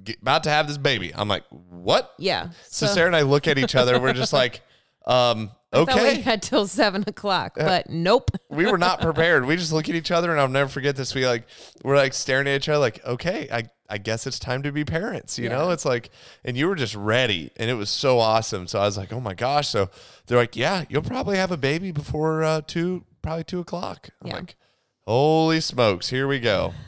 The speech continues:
Speaker 2: Yeah. So they went and got the doctor, and at about one P M, um, you know, I started pushing after they brought in the lights and all of these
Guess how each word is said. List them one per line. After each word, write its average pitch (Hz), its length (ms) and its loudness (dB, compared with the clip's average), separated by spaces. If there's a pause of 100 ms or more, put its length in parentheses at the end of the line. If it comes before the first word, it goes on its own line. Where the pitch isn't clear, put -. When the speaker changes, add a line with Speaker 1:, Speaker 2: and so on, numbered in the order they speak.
(100)
Speaker 2:
Yeah. 175 340 -6
So 196 640 0
they 190 220 -2
went 202 340 -2
and 180 500 -4
got 196 200 -2
the 202 80 -8
doctor, 170 640 -4 (400)
and 165 560 -2
at 185 140 -2
about 175 260 -2
one 185 460 -4
P 175 280 -8
M, 156 380 -6 (120)
um, 147 500 -10 (280)
you 170 80 -6
know, 165 60 -4
I 151 120 -4
started 147 380 -8
pushing 165 460 -8
after 151 300 -8
they 156 140 -8
brought 147 300 -8
in 147 300 -10 (400)
the 175 140 -2
lights 277 500 -2 (300)
and 165 840 -2 (100)
all 208 220 0
of 190 140 -4
these 175 600 -6